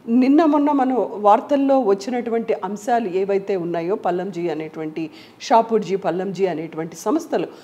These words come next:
ఏవైతే తాత్కాలికమైనటువంటి శాస-, సచివాలయాలు,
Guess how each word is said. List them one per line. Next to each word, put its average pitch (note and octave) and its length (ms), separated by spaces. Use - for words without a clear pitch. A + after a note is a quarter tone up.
ఏవైతే C4 380
తాత్కాలికమైనటువంటి B3 1700
శాస-, G#3 360
సచివాలయాలు, F3 920